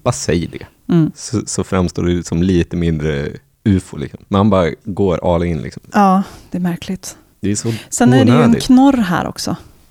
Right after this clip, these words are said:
Speaker 2: Slutet av den här historien är ju en knorr. Han avgick ju då från regionens styrelse i södra Skåne och blev kort därefter nominerad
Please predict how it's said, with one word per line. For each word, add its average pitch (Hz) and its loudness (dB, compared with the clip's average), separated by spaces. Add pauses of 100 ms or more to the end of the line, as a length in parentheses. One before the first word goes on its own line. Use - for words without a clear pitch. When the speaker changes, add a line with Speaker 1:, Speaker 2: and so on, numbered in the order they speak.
(200)
Speaker 2:
Slutet 214 0
av 233 4
den 220 6
här 175 4
historien 160 0
är 151 2
ju 156 2
en 165 2
knorr. 185 -2 (160)
Han 208 0
avgick 220 2
ju 208 -2
då 165 2
från 151 0
regionens 165 -2
styrelse - -4
i 165 -6
södra - -2
Skåne - -4 (640)
och - -2
blev 156 0
kort - -6
därefter 143 -4
nominerad 160 2